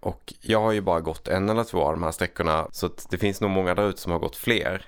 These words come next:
eh, spännande sträckor. Men jag satt och tittade lite på kartan och, och, och försökte fundera över någonting som kunde vara kul. Det som är lite kruxigt är ju, eh, liksom begränsningen på antalet dagar. Det är det som gör så här bara, "Ah, vad är då lagom långt att gå?" Men den, den enklaste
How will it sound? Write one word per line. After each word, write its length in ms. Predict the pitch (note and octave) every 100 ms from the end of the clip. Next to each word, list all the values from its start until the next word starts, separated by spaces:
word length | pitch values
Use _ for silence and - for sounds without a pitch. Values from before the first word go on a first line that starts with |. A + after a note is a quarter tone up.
| -
eh, 60 |
spännande 400 | - - E2 D#2+
sträckor. 340 | - - - -
Men 80 | B2
jag 100 | C#3+
satt 160 | F#3+
och 60 | E3+
tittade 220 | F#3 E3+
lite 120 | -
på 80 | -
kartan 580 | D#3 C#3+ A#2 A2 G#2+ A2
och, 320 | - G2 F#2
och, 380 | - - - -
och 60 | -
försökte 260 | - A2 -
fundera 360 | G#2 G2 E2+ E2
över 120 | -
någonting 240 | F2 F2 E2+
som 180 | - -
kunde 120 | F#2
vara 120 | -
kul. 300 | - - - - - - - -
Det 100 | G2+
som 120 | G#2+ B2
är 40 |
lite 140 | B2
kruxigt 420 | A#2 C3 - C#3+ B2
är 60 |
ju, 200 | G#2 F#2+
eh, 400 | F2+ E2+ D#2 E2 F2
liksom 240 | F2+ F#2
begränsningen 560 | - G#2 F#2+ F2+ F#2+ F2+
på 80 |
antalet 300 | G2 F#2 E2+
dagar. 540 | F#2+ A2 E2+ E2 G2 B2+
Det 80 | -
är 40 | G2
det 140 | A2+
som 140 | - G#2+
gör 100 | E2
så 120 | E2+
här 40 |
bara, 120 | D#2+ E2
"Ah, 180 | A#2 A#2
vad 120 | A#2
är 40 | G#2
då 140 | F#2+
lagom 540 | F#2+ G#2 G#2 F#2+ F#2+
långt 360 | F#2 F#2 F2 -
att 140 | -
gå?" 440 | G2+ A2+ C#3+ F#2+ - - - - - - - - -
Men 280 | A2 - -
den, 340 | A2 A#2+ A#2
den 140 | - A2
enklaste 800 | C3 A#2+ D3+ E3 - G2+ F#2+ -